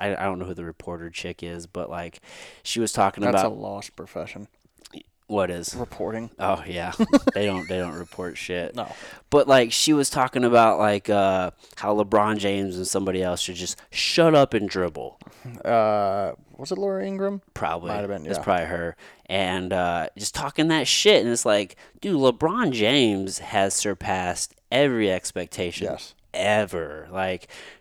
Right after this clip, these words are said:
Speaker 1: the dude was a millionaire at seventeen, signed to fucking Nike.
Speaker 2: Yeah.
Speaker 1: Like,
Speaker 2: Shut up and actually report the news.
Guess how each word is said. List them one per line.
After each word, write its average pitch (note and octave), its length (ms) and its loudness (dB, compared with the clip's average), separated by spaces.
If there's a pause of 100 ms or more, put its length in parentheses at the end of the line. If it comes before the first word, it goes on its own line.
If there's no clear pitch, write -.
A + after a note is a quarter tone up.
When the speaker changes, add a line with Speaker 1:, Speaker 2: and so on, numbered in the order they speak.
(120)
Speaker 1:
the A#2+ 120 -2
dude F3+ 300 -2
was C#3 200 4
a G2+ 60 0
millionaire F#2+ 580 -2
at - 80 -12
seventeen, - 800 -6
signed C#3 400 -4
to C3 40 -4
fucking F#2+ 440 -2
Nike. E2 580 -12
Speaker 2:
Yeah. G2+ 180 -2 (220)
Speaker 1:
Like, F2 520 -2
Speaker 2:
Shut G#3 160 4
up G3 100 2
and D3 80 2
actually C#3 220 2
report B2+ 260 -2
the A#2+ 80 -10
news. C3 380 -4